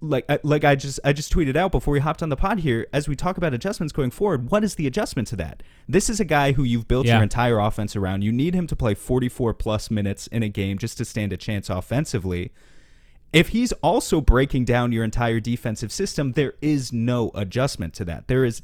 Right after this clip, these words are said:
Speaker 1: nothing you can do. You've boxed your-, boxed yourself into a corner where you've built a team that is going to be, by definition, mediocre to good, but not great.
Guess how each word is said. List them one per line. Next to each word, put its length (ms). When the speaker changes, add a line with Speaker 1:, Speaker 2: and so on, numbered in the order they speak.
Speaker 1:
nothing 460
you 140
can 200
do. 300
You've 220
boxed 300
your-, 80
boxed 460
yourself 460
into 300
a 60
corner 480
where 140
you've 200
built 240
a 60
team 420
that 200
is 140
going 300
to 120
be, 200
by 240
definition, 560
mediocre 500
to 80
good, 260
but 120
not 200
great. 260